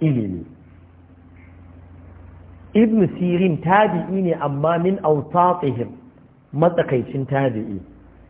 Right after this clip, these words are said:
Shi kuma Abida ibn Umar,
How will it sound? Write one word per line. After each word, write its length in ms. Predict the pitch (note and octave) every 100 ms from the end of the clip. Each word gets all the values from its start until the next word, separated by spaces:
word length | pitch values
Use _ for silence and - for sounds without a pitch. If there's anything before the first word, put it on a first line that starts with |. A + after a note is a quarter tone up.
| - -
Shi 280 | - G#3
kuma 260 | G3+ A3 A3
Abida 640 | F3+ E3 G#3+ A3 G3+ F#3 F#3+
ibn 200 | G3 F#3+
Umar, 640 | E3 G3+ A3 G3 - -